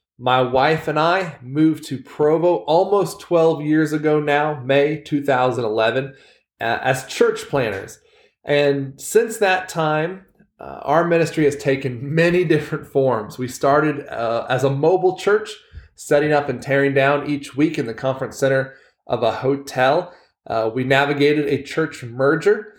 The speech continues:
and through that, uh, became multi-site with buildings and staff in two different cities.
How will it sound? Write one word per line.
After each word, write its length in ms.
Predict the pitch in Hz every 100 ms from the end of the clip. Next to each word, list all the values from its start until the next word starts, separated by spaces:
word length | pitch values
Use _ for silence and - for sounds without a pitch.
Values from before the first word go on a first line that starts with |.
| _ _ _
and 240 | - 120 101
through 360 | 92 143 175
that, 440 | 165 160 196 - - -
uh, 140 | 110 113
became 440 | 131 - 143 131
multi-site 720 | 131 156 156 135 - 117 107
with 220 | 113 107
buildings 480 | 127 139 143 160 147
and 140 | 120 101
staff 500 | - 123 123 151 -
in 100 | 104
two 160 | - 165
different 320 | 147 147 -
cities. 560 | - 131 143 175 -